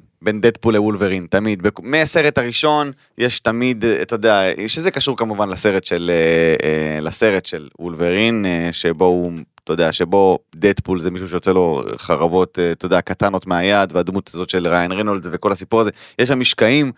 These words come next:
אז הוא שיחק על זה מאוד. ועכשיו זה סוף סוף מגיע לאיזשהו קלוז'ר כזה, לאיזושהי סגירה, אה,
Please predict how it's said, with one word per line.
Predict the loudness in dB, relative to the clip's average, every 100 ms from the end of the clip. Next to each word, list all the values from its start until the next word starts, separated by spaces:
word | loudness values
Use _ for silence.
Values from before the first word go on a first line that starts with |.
| _ -2
אז | -2
הוא |
שיחק | -2 -2 0 2
על | 0
זה | 2
מאוד. | 4 4 2 -10 _ _ -20 _ -20
ועכשיו | -4 -2 0 2 2
זה | 2
סוף | 0 0
סוף | -2
מגיע | -2 2 4
לאיזשהו | 4 2 0 2 2 2
קלוז'ר | 2 4 4 2 -2 0
כזה, | 0 -2 -4
לאיזושהי | -6 -4 -4 -4 -4
סגירה, | -6 -4 2 2 0 -6 _ _ _
אה, | 2 4 4